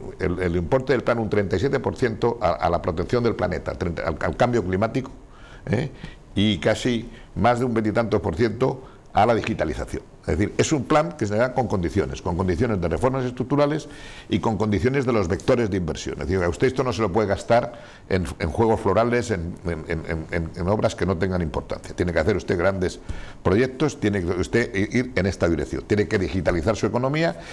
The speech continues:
y tiene usted que, que liberarse de las emisiones de los combustibles fósiles e ir a energías renovables y a un transporte, una movilidad sostenible. O sea, está, viene muy condicionado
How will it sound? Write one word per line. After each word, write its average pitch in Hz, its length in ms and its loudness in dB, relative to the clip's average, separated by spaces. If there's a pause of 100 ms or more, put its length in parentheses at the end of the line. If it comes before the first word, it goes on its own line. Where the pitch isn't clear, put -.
(160)
y - 80 0
tiene 110 220 2
usted 107 280 2
que, 95 180 0
que 92 100 -2
liberarse 95 440 2
de 107 80 4
las 90 200 0
emisiones 95 500 -2 (260)
de 82 80 0
los 85 140 2
combustibles 104 540 2
fósiles 127 480 0
e 95 40 0
ir 101 80 2
a 107 60 4
energías 101 380 0
renovables 127 580 2 (260)
y - 60 -6
a 82 60 0
un 92 80 0
transporte, 92 460 0
una 101 180 2
movilidad 95 340 2
sostenible. - 540 -4
O - 20 -18
sea, 87 140 2
está, - 400 0
viene 101 200 0
muy 104 160 0
condicionado 127 720 0